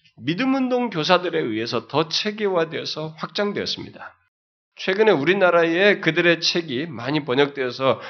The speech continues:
많은 목회들이 사용하고 있는데 어떤 사람은 이들이 말하는 믿음이 성경이 말한 믿음이 아니기에 신념으로 이렇게 해야 된다라고 말하기도 해요. 그러나 그들이 일단 faith를 쓴단 말이에요.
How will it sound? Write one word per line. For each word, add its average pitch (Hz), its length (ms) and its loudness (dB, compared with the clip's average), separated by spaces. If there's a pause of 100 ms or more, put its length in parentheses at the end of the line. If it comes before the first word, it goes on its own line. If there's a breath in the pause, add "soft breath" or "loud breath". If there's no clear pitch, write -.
(100)
많은 123 260 2
목회들이 123 460 -2
사용하고 113 640 -6
있는데 95 680 -8 (480 loud breath)
어떤 202 340 0
사람은 165 640 2 (280 loud breath)
이들이 214 340 0
말하는 170 600 2
믿음이 147 600 2
성경이 240 640 0
말한 175 320 0
믿음이 160 300 -2
아니기에 104 480 -4
신념으로 196 960 -2
이렇게 92 180 -10 (180)
해야 131 100 2
된다라고 101 840 -4 (200 loud breath)
말하기도 92 500 -6
해요. 82 240 -6
그러나 165 260 0
그들이 160 400 -2 (160 loud breath)
일단 143 360 -4
faith를 190 880 -4
쓴단 85 340 -6
말이에요. 127 340 -10